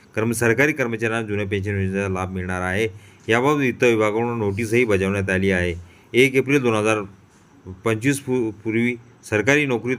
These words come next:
गेले, गुंतलेल्या ला-, क-, कर्मचाऱ्यांना हा लाभ मिळणार असल्याचे सांगण्यात आले आहे. तुम्हाला कोणते फायदे मिळतील?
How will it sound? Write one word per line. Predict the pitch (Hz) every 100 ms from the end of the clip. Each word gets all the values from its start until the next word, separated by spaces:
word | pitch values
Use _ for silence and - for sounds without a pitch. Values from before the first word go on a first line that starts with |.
| -
गेले, | 110 113
गुंतलेल्या | 104 104 123 120
ला-, | 110 101
क-, | 113
कर्मचाऱ्यांना | 107 98 107 117 123 117 113
हा | 101 104
लाभ | 101 104 104
मिळणार | 101 101 98
असल्याचे | 95 104 98 98 95 - - -
सांगण्यात | 104 104 107
आले | 98 98
आहे. | 98 95 113
तुम्हाला | 98 - - - - _ - - - - - - - - - - - 131 143
कोणते | 127 120 131
फायदे | 117 110 113
मिळतील? | 113 110 123 127